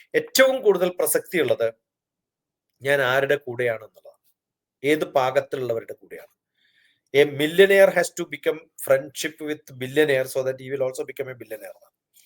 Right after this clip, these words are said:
അത് ബിസിനസ്സിലും അങ്ങനെയാണ്, ജീവിതത്തിലും അങ്ങനെയാണ്. നമ്മൾ നല്ല സാത്വികമായിട്ടുള്ള ആൾക്കാരുടെ കൂടെ സംസാരിച്ചും അങ്ങനെ ശീലിക്കുമ്പോൾ നമ്മൾ കണ്ടിട്ടില്ലേ, സ്വാമിമാരൊക്കെ, കള്ളസ്വാമിമാരല്ല, ശരിയായ സ്വാമിമാരൊക്കെ,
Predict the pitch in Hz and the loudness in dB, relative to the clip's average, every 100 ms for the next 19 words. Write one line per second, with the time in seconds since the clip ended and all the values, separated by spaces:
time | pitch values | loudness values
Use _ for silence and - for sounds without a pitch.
0 | - _ _ _ _ _ _ _ _ _ | -20 _ _ _ _ _ _ _ _ _
1 | _ _ _ _ _ _ _ _ _ _ | _ _ _ _ _ _ _ _ _ _
2 | - 139 180 214 - - 127 139 151 175 | -2 6 8 8 4 -10 -4 -2 0 6
3 | 190 185 190 180 180 _ _ _ _ _ | 6 6 4 2 0 _ _ _ _ _
4 | _ _ _ _ _ _ - 113 160 185 | _ _ _ _ _ _ -12 -4 2 6
5 | 202 202 202 170 123 - _ 131 156 196 | 6 6 8 6 4 -14 _ -8 -4 -2
6 | 160 175 196 214 214 _ _ _ _ - | -2 -2 6 6 6 _ _ _ _ 0
7 | 151 143 180 170 165 156 156 147 135 139 | 2 2 0 0 0 -2 0 0 2 0
8 | 135 143 127 139 - _ _ _ - 120 | 0 -4 -2 -4 -4 _ _ _ -14 -2
9 | 135 131 123 - 123 131 127 135 - 131 | 2 2 2 -12 -12 -12 -10 -10 -10 -12
10 | 131 143 143 240 233 185 180 160 139 156 | -10 -10 -4 -2 2 2 0 -6 -6 -4
11 | 160 160 156 156 - _ _ _ _ _ | -4 -4 -2 -6 -8 _ _ _ _ _
12 | _ - 160 180 202 220 190 123 151 _ | _ 4 6 6 4 4 2 0 -10 _
13 | 143 151 - - 156 156 151 147 139 131 | -20 -20 -14 -8 0 4 4 4 -6 -14
14 | 127 120 - | -14 -14 -14